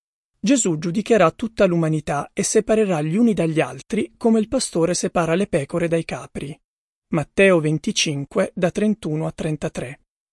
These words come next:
Il giudizio si baserà sul sostegno che ciascuno avrà dato o meno ai fratelli di Gesù,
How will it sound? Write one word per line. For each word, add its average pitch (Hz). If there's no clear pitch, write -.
Il 247
giudizio 170
si -
baserà 190
sul 170
sostegno 147
che 170
ciascuno 196
avrà 151
dato 160
o 165
meno 170
ai 226
fratelli 180
di 180
Gesù, 165